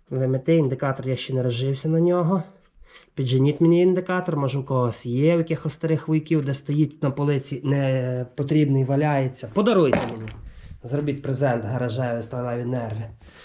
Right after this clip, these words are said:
Буду вам дуже сильно за це вдячний. Так, треба мені поставити верхню мертву. А як її поставити, немає лапки. Стартер не робить. М.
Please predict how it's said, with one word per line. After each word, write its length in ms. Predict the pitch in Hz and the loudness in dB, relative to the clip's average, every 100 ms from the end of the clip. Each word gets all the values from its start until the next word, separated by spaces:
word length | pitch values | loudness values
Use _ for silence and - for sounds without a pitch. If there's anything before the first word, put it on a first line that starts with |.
| - | -12
Буду 200 | - 127 | -4 0
вам 140 | 127 123 | 2 0
дуже 200 | 123 123 | -2 -4
сильно 280 | 147 131 120 | -2 -2 -2
за 100 | - | -6
це 120 | 127 | -8
вдячний. 560 | 123 120 110 127 113 - - - - - | -6 -6 -6 -8 -12 -14 -20 -20 -20 -10
Так, 200 | - 127 | -4 -4
треба 220 | 139 139 | -2 2
мені 140 | 139 139 | 2 2
поставити 420 | 139 - 123 123 | -2 -4 -4 -4
верхню 280 | 113 - 156 | -6 -2 0
мертву. 380 | 226 240 262 - - - - - - _ - - - - - | 2 2 2 2 -2 -20 -20 -20 -20 _ -20 -20 -20 -20 -2
А 80 | |
як 160 | 151 151 | 0 0
її 100 | 156 | -2
поставити, 440 | 151 196 170 160 | -4 -2 -2 0
немає 300 | 156 165 160 | 0 2 2
лапки. 360 | 180 202 - - - | 0 -4 -6 -14 -18
Стартер 460 | - - 160 160 156 | -12 -8 -6 -4 -2
не 100 | 170 | 0
робить. 520 | 175 127 107 - - - - | 0 -2 -6 -16 -20 -20 -8
М. 920 | 160 208 208 196 190 185 180 180 170 | -4 -2 -2 -4 -6 -6 -8 -12 -14